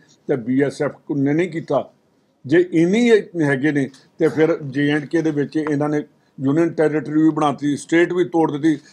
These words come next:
ਸਾਰੀ ਆਪਣੀ involvement ਲੈਣ ਦੀ। ਉੱਥੇ army, ਬੀ ਐਸ ਐਫ ਜਿੰਨੀਆਂ paramilitary forces ਨੇ, ਉੱਥੇ ਪਹਿਲੋਂ ਕਰਕੇ ਪੰਜਾਬ ਨੂੰ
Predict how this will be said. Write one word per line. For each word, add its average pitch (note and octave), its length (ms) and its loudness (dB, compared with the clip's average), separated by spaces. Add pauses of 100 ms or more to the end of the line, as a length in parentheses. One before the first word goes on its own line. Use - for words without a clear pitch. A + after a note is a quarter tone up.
(120)
ਸਾਰੀ E3 360 2
ਆਪਣੀ F#3 340 2
involvement D#3+ 520 0
ਲੈਣ D3 260 0
ਦੀ। C3 200 0 (340)
ਉੱਥੇ D#3+ 400 0
army, D3 360 4
ਬੀ C3 280 0
ਐਸ D3+ 220 0
ਐਫ C3 100 -2 (140)
ਜਿੰਨੀਆਂ C#3 260 -2
paramilitary C#3 540 -4
forces C3 440 -4
ਨੇ, B2 140 -4 (460)
ਉੱਥੇ D#3 320 2
ਪਹਿਲੋਂ F3 300 -2
ਕਰਕੇ C3+ 400 -4
ਪੰਜਾਬ A#2+ 580 -4
ਨੂੰ D3+ 260 -6